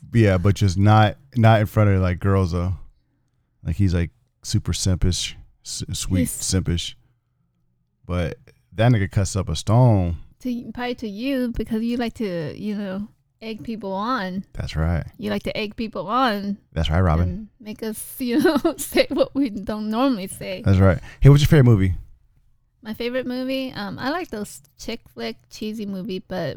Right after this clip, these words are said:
Speaker 2: recently I've been watching Cobra Kai. I finished marathoning to Cobra Kai, but my mov-, my favorite movie is, um, like, The Holidays.
Speaker 1: The Holiday. That, that, that's actually a good one.
Speaker 2: Always
Speaker 1: Hey,
Speaker 2: Be My
Speaker 1: um,
Speaker 2: Maybe.
Speaker 1: you know what? Okay.
Speaker 2: That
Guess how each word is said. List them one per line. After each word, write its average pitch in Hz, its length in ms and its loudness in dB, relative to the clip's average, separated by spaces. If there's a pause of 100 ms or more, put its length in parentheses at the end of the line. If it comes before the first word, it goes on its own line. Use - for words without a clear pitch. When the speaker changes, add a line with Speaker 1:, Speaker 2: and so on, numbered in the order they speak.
Speaker 2:
recently 185 640 -10
I've 190 160 -8
been 196 160 -8
watching 196 420 -10
Cobra 196 320 -10
Kai. 220 340 -14
I 226 80 -2
finished 262 460 -2 (160)
marathoning 220 600 -4
to 220 100 -6
Cobra 214 340 -4
Kai, 220 460 -4 (260)
but 240 140 0
my 220 120 0
mov-, 240 300 0 (180)
my 214 140 -6
favorite 247 280 0
movie 247 360 -4
is, 202 340 -6
um, 190 520 -6 (180)
like, - 140 -14 (260)
The 180 80 -12
Holidays. 185 920 -6 (340)
Speaker 1:
The 107 480 8
Holiday. 95 640 2
That, 82 180 -2
that, 95 140 -4
that's 113 180 2
actually 90 240 -2
a 78 60 -4
good 76 60 -4
one. 82 140 -6
Speaker 2:
Always 240 300 2
Speaker 1:
Hey, 160 140 6
Speaker 2:
Be 117 40 -2
My 208 140 -2
Speaker 1:
um, 156 340 6
Speaker 2:
Maybe. 214 460 0
Speaker 1:
you 220 60 -2
know 139 100 8
what? 151 300 6
Okay. 131 200 8 (100)
Speaker 2:
That - 40 -14